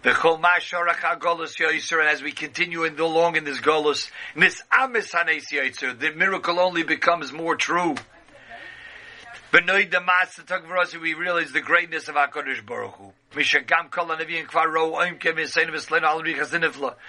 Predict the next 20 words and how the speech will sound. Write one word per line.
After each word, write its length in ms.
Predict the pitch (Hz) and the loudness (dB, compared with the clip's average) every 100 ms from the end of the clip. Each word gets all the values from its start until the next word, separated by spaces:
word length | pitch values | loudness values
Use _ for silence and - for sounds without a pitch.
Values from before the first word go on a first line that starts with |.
| - - - | -18 -16 2
The 100 | 151 | 2
prophets 520 | - 170 185 180 180 | 6 4 4 0 -4
have 180 | 175 165 | -4 -4
predicted 500 | 180 165 196 185 170 | -8 -6 -6 -4 -6
it's 100 | 139 | -2
going 240 | 170 175 | -2 -2
to 80 | 165 | -4
be 200 | 160 180 | -2 0
a 60 | 165 | 2
very 280 | 175 180 | 2 0
long, 480 | 165 170 185 190 175 | 0 0 2 0 2
dark 320 | 147 175 180 165 | 4 4 2 -2
Golus. 520 | 165 131 107 - - _ _ _ _ _ - | -4 -4 -14 -18 -20 _ _ _ _ _ -4
But 180 | 127 110 | -2 2
yet, 460 | 156 175 - - _ _ _ _ _ | 4 4 0 -12 _ _ _ _ _
with 260 | 156 185 180 | 0 0 0
all 160 | 170 | -6
that, 340 | 160 165 156 147 | 0 2 2 0
Hashem 380 | 143 135 160 143 | -4 -4 -8 -6
says, 440 | - 151 135 - | -4 -4 -4 -12